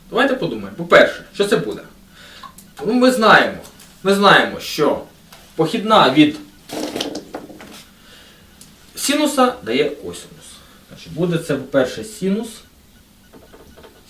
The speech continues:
Синус. Ну, зрозуміло, той самий аргумент, два ікс плюс один. Але якщо взяти похідну, то буде що? Косінус два ікс плюс один. Що зробити? Множити на два. І тому, щоб у нас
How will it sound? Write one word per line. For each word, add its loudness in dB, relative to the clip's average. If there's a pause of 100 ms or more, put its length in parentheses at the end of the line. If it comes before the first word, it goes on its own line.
Синус. -8 (1120)
Ну, 2
зрозуміло, 6
той 4
самий 4
аргумент, -2
два 2
ікс 2
плюс -10
один. -10 (1300)
Але 6
якщо 4
взяти 4
похідну, 2 (140)
то -4
буде 2
що? -2 (320)
Косінус 2
два 2
ікс 0
плюс -14
один. 0 (640)
Що -4
зробити? 0
Множити -2
на -2
два. -12 (580)
І -14
тому, 0
щоб -4 (160)
у -8
нас 0